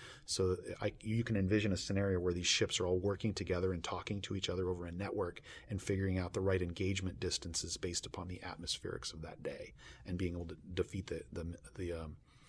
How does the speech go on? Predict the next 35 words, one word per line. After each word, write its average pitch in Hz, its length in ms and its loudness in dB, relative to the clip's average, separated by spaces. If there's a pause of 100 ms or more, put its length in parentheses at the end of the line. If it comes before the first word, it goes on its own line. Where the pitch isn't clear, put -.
(480)
a 87 60 -6
large 95 320 6
number 87 200 0
of 80 120 -4
U 87 120 -2
A 85 100 -4
Vs 82 220 -8
very 90 160 -6
quickly. - 280 -10
That's 95 160 -2
definitely 92 340 0
a 85 100 -4
scenario 82 520 -2
that - 160 -10
could - 100 -6
happen - 300 -10
in - 80 -8
the - 60 -12
future. - 440 -12 (320)
Those 120 140 2
are 110 60 6
just 98 180 0
a - 60 -2
few 92 160 -2
examples. 85 500 -6
I - 20 -6
mean, 90 140 -4
there's 92 140 -2
just 92 160 4
so 87 160 0
many 85 260 -6
to 82 80 -6
go 80 180 -6
over, 76 240 -6
but - 220 -8